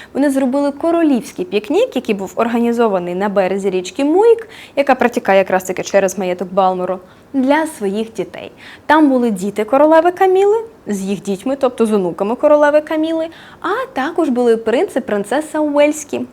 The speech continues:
їх діти і інші члени королівської родини.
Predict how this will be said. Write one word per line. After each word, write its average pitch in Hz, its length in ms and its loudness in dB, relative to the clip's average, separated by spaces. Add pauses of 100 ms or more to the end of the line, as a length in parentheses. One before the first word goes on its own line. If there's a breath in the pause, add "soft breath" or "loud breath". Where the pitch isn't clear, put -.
їх 226 300 -2
діти 311 300 -2
і - 300 -8
інші 285 260 -4
члени 220 460 -2 (180)
королівської 208 680 0
родини. 180 500 -4